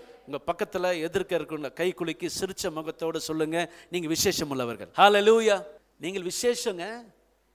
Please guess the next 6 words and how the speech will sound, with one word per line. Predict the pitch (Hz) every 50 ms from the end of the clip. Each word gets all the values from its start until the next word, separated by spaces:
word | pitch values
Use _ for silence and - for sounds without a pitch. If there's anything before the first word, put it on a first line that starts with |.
| _ _ _ _ _ _ _
இயேசுவே | - 147 190 240 240 240 - 254 247 247 - -
சொல்லிட்டாரு, | 220 208 214 180 185 170 143 127 120 - - _ _ _ _ _ _ _ _ _ _ _ _ _ -
"காகங்களை | 170 185 208 226 208 226 208 220 214 202 -
காட்டில | 190 208 220 214 226 226 220
நீங்கள் | 190 208 226 226 226 214
எப்படியா?" | 214 208 226 240 240 233 233 262